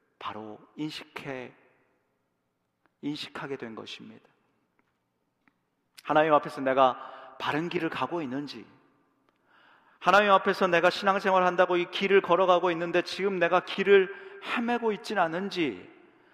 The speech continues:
내가 옳다고 가고 있는 이 길이 지금 하나님을 향해 가는 길인지, 하나님을 벗어나가는 길인지,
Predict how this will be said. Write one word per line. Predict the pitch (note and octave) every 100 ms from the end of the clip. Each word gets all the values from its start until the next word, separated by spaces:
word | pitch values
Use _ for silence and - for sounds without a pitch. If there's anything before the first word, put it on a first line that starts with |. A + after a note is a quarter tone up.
| _ _
내가 | D#3 F3 F#3+ F3+ D3+ - -
옳다고 | F#3 F#3+ G#3 G3
가고 | F3+ - F3 F#3+
있는 | F3 F#3+
이 | F#3+ G#3
길이 | F#3+ F3+
지금 | F3 F3 F#3 F3 E3 - - - _
하나님을 | - A#3+ A#3+ A#3+ G#3+ G3
향해 | - C4 B3+
가는 | A#3 G3+ G3
길인지, | F#3 F3+ E3 F#3 F3+ - - - - _
하나님을 | - D#3+ D3 C#3 C3+ C#3 C3 C3 - _ _ _ _ _ _ _ _ _ _ _ _ _
벗어나가는 | C3+ C3+ D#3+ D3 B2+ A#2+ A#2
길인지, | A#2 G#2+ G#2 -